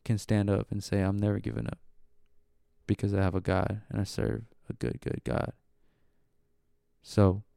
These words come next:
keep the faith, keep the hope, rejoice in your past victories, knowing that your future victories are gonna be so much greater.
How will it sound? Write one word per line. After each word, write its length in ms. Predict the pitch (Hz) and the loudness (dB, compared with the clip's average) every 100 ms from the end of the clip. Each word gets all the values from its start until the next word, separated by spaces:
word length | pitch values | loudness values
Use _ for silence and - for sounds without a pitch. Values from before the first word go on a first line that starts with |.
| _ - - _ _ _ _ _ _ _ _ _ _ _ _ _ | _ -20 -20 _ _ _ _ _ _ _ _ _ _ _ _ _
keep 200 | - 120 | -2 0
the 80 | 113 | 0
faith, 440 | 104 110 107 - - _ - | 2 4 4 2 -10 _ -10
keep 200 | 123 - | -4 0
the 80 | |
hope, 420 | 98 107 101 - - - - - - - - _ _ _ _ - | 2 4 4 2 -10 -20 -20 -20 -20 -20 -20 _ _ _ _ -2
rejoice 720 | 104 101 107 107 107 - - _ _ _ _ _ _ - | -2 4 6 6 4 -4 -20 _ _ _ _ _ _ -6
in 100 | 107 | -2
your 80 | 98 | 0
past 380 | - 98 95 | 2 4 4
victories, 680 | 101 98 - 98 95 - - - - - _ _ | 2 0 2 0 0 -4 -18 -20 -20 -20 _ _
knowing 360 | 107 101 101 98 | 0 2 2 2
that 180 | 95 | 2
your 100 | 98 | 2
future 380 | 92 - 104 - | 0 2 2 2
victories 680 | 98 98 - 98 95 98 - - _ - _ - | 0 0 2 0 0 -4 -10 -20 _ -20 _ -4
are 80 | |
gonna 140 | 104 101 | -2 0
be 100 | 98 | -2
so 180 | - 101 | 0 0
much 220 | 101 - | 0 0
greater. 400 | 98 95 95 | 2 2 0